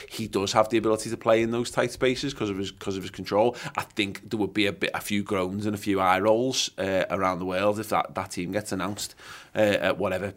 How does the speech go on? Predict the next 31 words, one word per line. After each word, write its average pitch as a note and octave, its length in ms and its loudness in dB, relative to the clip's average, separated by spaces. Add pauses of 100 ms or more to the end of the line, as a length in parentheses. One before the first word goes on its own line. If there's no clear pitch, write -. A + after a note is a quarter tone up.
seven F2+ 260 0
o'clock, F2 240 -10
quarter D#2 260 -4
to - 60 0
seven F#2+ 260 -2
or G2 40 -10
something G2+ 260 -4
on, G2+ 160 -2
uh, G2 200 -2
on G2 140 -2
Wednesday F2 320 -4
night. G#2 240 -2 (840)
Um, A#2 540 8
whatever G#2 380 6
the F#2 60 4
kickoff G3+ 420 4
times G#2+ 300 8
are, G2+ 240 6 (240)
who A#2+ 160 8
knows? A2 280 8 (240)
Um, C3+ 520 8
and A#2 180 2
no, A2+ 160 8
and A2 220 4
no A2+ 100 8
way G#2+ 260 8
is G2+ 140 4
there G#2 140 4
of G#2 120 2
knowing. G#2+ 320 2 (880)
Mm, D3+ 680 0